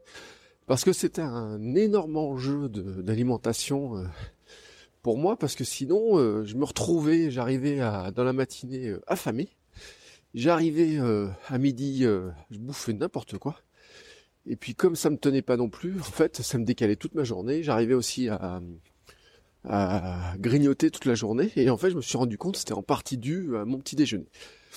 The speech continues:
Alors, euh, la règle que je, que je suis, elle est simple, c'est que le petit déjeuner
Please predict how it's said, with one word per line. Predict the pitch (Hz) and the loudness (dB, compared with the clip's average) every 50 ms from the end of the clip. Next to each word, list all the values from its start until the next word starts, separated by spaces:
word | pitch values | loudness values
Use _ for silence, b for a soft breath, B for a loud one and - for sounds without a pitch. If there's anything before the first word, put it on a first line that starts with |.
| B B B B B _ _ _ _ _ _ _ _ _ _ _ - - - - | B B B B B _ _ _ _ _ _ _ _ _ _ _ -14 -8 -2 2
Alors, | - 170 165 151 139 139 135 | 4 6 6 6 6 6 6
euh, | 123 117 110 107 | 6 8 6 6
la | 110 123 127 131 | 6 6 6 6
règle | 135 143 139 127 113 104 101 92 | 6 6 4 4 4 0 0 0
que | - 104 | -2 -4
je, | 101 90 107 104 98 95 | -2 0 0 0 0 0
que | 90 - 104 | -2 -4 -6
je | 98 101 | -6 -6
suis, | 113 - - - - 107 | -6 -6 -6 -4 -4 -2
elle | 95 | -2
est | 98 95 | -2 -4
simple, | - 143 160 170 - - - | -2 -4 -4 -6 -6 -12 -12
c'est | - - - 123 | -10 -6 -6 -6
que | - - | -2 -2
le | 139 | -2
petit | 131 - - 135 | -2 -2 0 2
déjeuner | 135 127 110 131 123 110 117 | 2 2 4 2 2 2 0